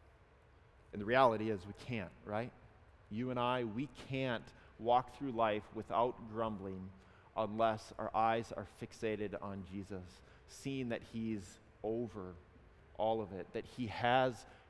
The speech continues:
good for us in the midst of it, that he is not just promising, but working good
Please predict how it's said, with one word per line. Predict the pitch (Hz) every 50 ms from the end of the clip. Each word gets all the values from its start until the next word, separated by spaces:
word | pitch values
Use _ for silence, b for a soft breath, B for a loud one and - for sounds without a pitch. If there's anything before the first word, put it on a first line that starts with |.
| - 120 98
good | - 123 131 139 123 - -
for | - 120 110 107
us | 104 101 - - - B B B B B -
in | 120 117 117
the | 113 107
midst | 101 101 113 117 104 - - - - - - - - -
of | - 107 98 107
it, | 101 90 - -
that | - 101 - - -
he | 135 156 160 165
is | 117 143 131 120 110 95 - - B B B B B B B B - -
not | - 127 131 117
just | 127 127 - - -
promising, | - - - 135 135 135 135 123 - - 120 113
but | 98 - - 117
working | 120 113 123 131 135 131 - - 123 117 110 98 92
good | 98 110 113 117 113